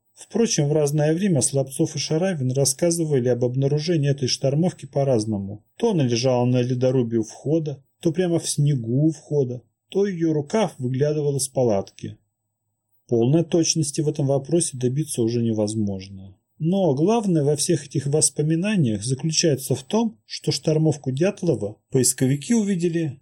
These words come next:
сразу же, как только приблизились к палатке. Две нижние пуговицы на входе в палатку были расстёгнуты. Из образовавшейся щели наружу торчала простыня, служившая пологом.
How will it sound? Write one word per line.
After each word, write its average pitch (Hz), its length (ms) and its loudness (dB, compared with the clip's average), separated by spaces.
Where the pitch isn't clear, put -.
сразу 165 500 2
же, 190 300 -4
как 175 240 0
только 185 300 -2
приблизились 156 720 -2
к - 100 -20
палатке. 110 640 -2
Две 127 280 0
нижние 147 400 4
пуговицы 131 800 -2
на 117 120 -4
входе 160 340 -2
в - 100 -6
палатку 139 440 -2
были 143 180 0
расстёгнуты. 120 960 -2
Из 135 160 0
образовавшейся 160 920 0
щели 170 460 0
наружу 147 500 2
торчала 151 480 0
простыня, 147 760 -2
служившая 147 640 -2
пологом. 113 600 0